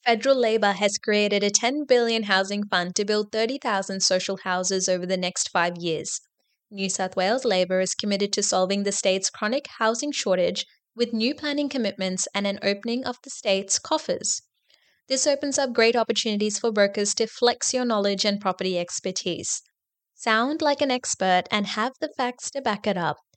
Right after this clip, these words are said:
When advising property developers, talk them through the options available to them.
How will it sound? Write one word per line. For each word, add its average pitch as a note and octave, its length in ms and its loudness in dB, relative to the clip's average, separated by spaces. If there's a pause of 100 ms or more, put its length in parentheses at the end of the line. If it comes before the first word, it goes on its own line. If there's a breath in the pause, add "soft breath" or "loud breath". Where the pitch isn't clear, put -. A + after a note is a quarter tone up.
(320)
When A#3 180 4
advising G#3+ 680 0
property G3+ 340 0
developers, G3+ 760 2 (120)
talk B3+ 280 2
them E4 160 -2
through C4 340 0
the B3 160 0
options G#3 540 0
available G3+ 600 0
to F#3 180 -2
them. D#3+ 260 -6